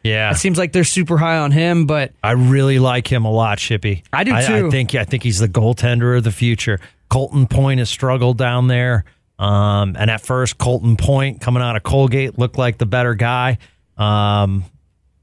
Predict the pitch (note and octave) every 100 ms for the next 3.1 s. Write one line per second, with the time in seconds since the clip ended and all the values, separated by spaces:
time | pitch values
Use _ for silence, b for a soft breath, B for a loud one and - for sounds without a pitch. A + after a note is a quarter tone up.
0 | _ - A#2 G#2+ G#2 G#2+ A2 A#2 B2 A#2+
1 | A#2+ A2+ A2 A2 - A#2 G#2 G2 G2 F2+
2 | F2 _ _ - A#2+ G#2+ G#2 G2+ G2+ F#2+
3 | G2